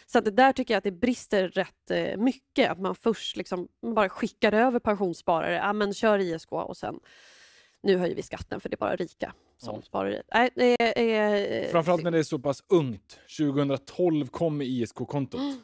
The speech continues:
Speaker 2: Och det är så tidigt fortfarande.
Speaker 1: Mm.
Speaker 2: Eh, så det, det är ju svårt då redan där att man har hunnit med inte bara en utan två
Speaker 1: Mm.
Speaker 2: korrigeringar
Speaker 1: Mm.
Speaker 2: av skattesatser.
Speaker 1: Mm.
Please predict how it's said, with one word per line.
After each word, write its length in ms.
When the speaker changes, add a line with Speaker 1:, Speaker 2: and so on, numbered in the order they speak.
Speaker 2:
Och 80
det 140
är 140
så 420
tidigt 360
fortfarande. 440
Speaker 1:
Mm. 280
Speaker 2:
Eh, 420
så 140
det, 140
det 140
är 20
ju 80
svårt 460
då 80
redan 220
där 240
att 120
man 120
har 140
hunnit 200
med 300
inte 180
bara 100
en 140
utan 180
två 300
Speaker 1:
Mm. 160
Speaker 2:
korrigeringar 880
Speaker 1:
Mm. 120
Speaker 2:
av 200
skattesatser. 720
Speaker 1:
Mm. 160